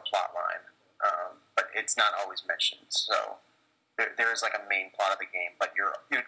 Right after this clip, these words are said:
also dealing with a lot of day-to-day, like a king would, for that matter, um, and kind of uncover this mystery as you go along. So there is some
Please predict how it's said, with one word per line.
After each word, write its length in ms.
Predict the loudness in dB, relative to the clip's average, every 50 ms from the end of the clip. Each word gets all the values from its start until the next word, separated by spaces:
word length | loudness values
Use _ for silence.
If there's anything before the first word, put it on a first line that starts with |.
| -2 -2
also 220 | 0 0 0 -2 -4 -4
dealing 200 | -4 -4 -4 -6
with 160 | -8 -12 _
a 60 | _
lot 160 | 0 0 0 -2
of 40 | -4
day-to-day, 560 | -6 -6 -6 -6 -8 -12 -8 -6 -6 -6 -2 0 0
like 100 | 0 0
a 80 | -2 -2
king 200 | -2 -2 -2 -2
would, 240 | -6 -8 -10 -12 -14 -18 _ _
for 60 | _ -6
that 160 | -4 -4 -4
matter, 320 | -4 -4 -6 -6 -8 -10 _ _ _ _ _ _ _ _ _ _ -2
um, 240 | -2 0 0 -2 -6 -8 -14 _ _ _ _ _ _ _ _ _
and 120 | -8 -8 -8 -2 0
kind 160 | 2 2 2
of 80 | 2 0 0 0
uncover 440 | -2 0 2 0 0 0 0 -2 -2
this 160 | -2 -2 -2 -2
mystery 440 | -2 -2 -2 -2 -2 -2 -4 -4 -8 -12 _ _ _ -8
as 160 | -6 -6 -6
you 80 | -6 -6
go 120 | -4 -4
along. 500 | -4 -4 -4 -6 -6 -6 -6 -6 -8 -8 _ _ _ _ _ _ _ 2
So 140 | 2 2 2 -2 -8 _ -6 -2
there 160 | 0 2 2 2
is 140 | 0 0 0
some 180 | -2 -2 -6